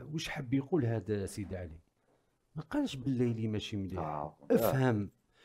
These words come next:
Speaker 1: يعني كون واحد يعرف علاش نقيموا بعضانا. كيما قال لك كان محرز عنده لي زوكاز هادوك، محرز كان يدير لا ديفيرونس،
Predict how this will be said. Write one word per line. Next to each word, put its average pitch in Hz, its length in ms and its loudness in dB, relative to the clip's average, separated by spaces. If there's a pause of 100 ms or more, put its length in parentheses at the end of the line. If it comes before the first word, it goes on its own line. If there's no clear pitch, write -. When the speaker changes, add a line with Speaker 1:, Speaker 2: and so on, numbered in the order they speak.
(200)
Speaker 1:
يعني 190 220 4
كون 190 220 6
واحد 196 380 4
يعرف 151 400 4
علاش 156 260 0
نقيموا 135 400 2
بعضانا. 104 540 0 (1200)
كيما 233 240 10
قال 240 300 8
لك 214 140 12
كان 196 260 8
محرز 185 400 6
عنده 160 300 4
لي 151 120 6
زوكاز 135 480 2
هادوك، 160 540 2
محرز 156 380 0 (140)
كان 165 180 6
يدير 165 360 8
لا 151 100 6
ديفيرونس، 113 640 2